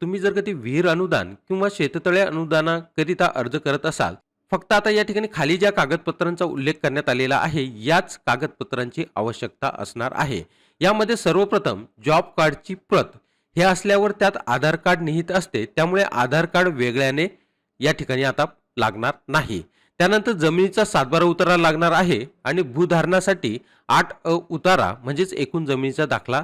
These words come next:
लागणार आहे. त्यानंतर पाच एकरपेक्षा अधिक भूधारणा असल्यास जातीचा दाखला, यामध्ये एससी,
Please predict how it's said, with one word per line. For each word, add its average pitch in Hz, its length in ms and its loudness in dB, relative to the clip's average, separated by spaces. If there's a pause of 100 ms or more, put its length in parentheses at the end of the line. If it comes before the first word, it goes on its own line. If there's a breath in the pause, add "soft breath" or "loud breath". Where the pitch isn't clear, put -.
लागणार 113 360 -2
आहे. 113 320 -2
त्यानंतर 208 560 -2
पाच 185 320 2
एकरपेक्षा 202 520 0
अधिक 147 360 0
भूधारणा 165 420 2
असल्यास 160 560 -2
जातीचा 147 600 0
दाखला, 151 420 0 (220)
यामध्ये 160 520 0
एससी, 139 340 -2